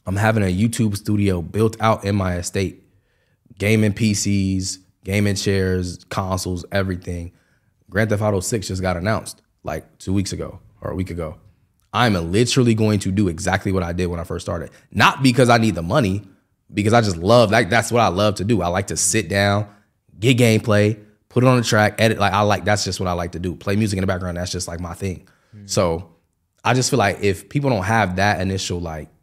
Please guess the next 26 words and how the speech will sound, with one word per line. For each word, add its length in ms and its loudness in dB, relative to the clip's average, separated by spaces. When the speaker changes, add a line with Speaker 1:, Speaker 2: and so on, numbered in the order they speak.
Speaker 1:
love 340 0
for 100 -8
the 60 -6
platform, 540 -2
you, 320 2
you 120 4
will 240 2
see 180 2
some 180 0
success. 540 -4
But 440 0
if 120 -4
it 60 0
starts 240 0
to 60 -2
feel 120 -4
like 140 -2
a 80 -8
job, 500 0
you're 140 -6
not 140 0
gonna 120 -6
wanna 140 -8
keep 180 -12
doing 260 -4
it. 120 -20